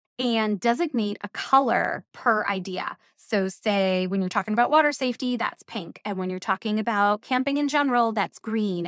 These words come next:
And when you're talking about tents, that's blue. And when you highlight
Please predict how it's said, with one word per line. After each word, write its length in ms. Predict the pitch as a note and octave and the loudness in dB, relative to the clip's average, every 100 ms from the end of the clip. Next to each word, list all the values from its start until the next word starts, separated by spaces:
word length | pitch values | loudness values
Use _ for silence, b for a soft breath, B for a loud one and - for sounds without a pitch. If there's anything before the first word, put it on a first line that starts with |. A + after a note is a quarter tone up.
| - | -4
And 180 | G3 | -4
when 200 | G3+ G3+ | -2 -2
you're 100 | G3+ | -2
talking 400 | G3+ G3+ G3+ A3 | 0 -2 0 -2
about 540 | A3 G#3+ G3+ G3+ G3+ G3 _ _ B B | 0 2 4 6 4 2 _ _ B B
tents, 460 | - - C#4+ B3+ - | 0 4 6 4 -2
that's 300 | A3+ G3+ G#3+ | -4 -4 -6
blue. 480 | G3+ E4+ D#4 F#3+ F#3 _ - | -2 0 2 -2 -8 _ -6
And 140 | G#3 | -2
when 140 | A#3 B3 | 0 0
you 200 | D4+ G4 | 0 -2
highlight 1000 | - - A3 B3 C#4+ D#4 D#4+ - - | -4 2 2 4 2 2 0 -2 -12